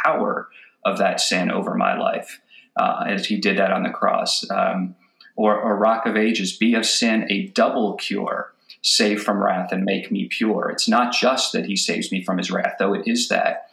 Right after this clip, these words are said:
And I think there's a tendency in evangelicalism to, to, when they say "preach the gospel," what they mean is preach penal substitution. When they say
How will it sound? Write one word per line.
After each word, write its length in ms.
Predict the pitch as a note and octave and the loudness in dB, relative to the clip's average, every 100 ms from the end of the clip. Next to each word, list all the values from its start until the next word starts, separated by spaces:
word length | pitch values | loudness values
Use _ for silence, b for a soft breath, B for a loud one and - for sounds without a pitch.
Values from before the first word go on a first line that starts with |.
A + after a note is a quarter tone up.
| B - | B 0
And 100 | B2 | 2
I 80 | |
think 140 | E3 D#3 | 2 0
there's 200 | D3 A#2+ | 2 0
a 60 | |
tendency 600 | A2 - B2+ F2 - G#2 | 0 0 0 0 0 0
in 100 | F#2+ | 0
evangelicalism 840 | G2 G2 G2 G#2+ A#2+ - G2 F#2 F#2 | 0 0 0 0 0 0 -2 -2 -4
to, 260 | F#2 F#2 - | -4 -6 -6
to, 180 | - G#2+ | -2 0
when 140 | G2+ | 0
they 100 | G#2+ | 0
say 260 | - D3 C3 | 0 0 -2
"preach 340 | - A#2+ - - | -2 -2 0 -2
the 80 | |
gospel," 440 | - D#3+ F3 - G2+ | 0 2 2 0 0
what 140 | F#2+ | 0
they 120 | G2+ | 0
mean 360 | G2 B2 D#3 B2+ | 0 0 2 2
is 160 | F#2+ - | 0 -4
preach 480 | - A2+ G#2+ - - | -4 -2 -2 -4 -2
penal 200 | G#2 F2+ | -2 0
substitution. 800 | - G2 - - D3+ A#2 - - | -2 -4 -6 -4 -2 0 -2 0
When 100 | A2+ | 2
they 140 | A#2+ | 2
say 440 | - D#3 C#3 A#2+ | 2 0 0 -4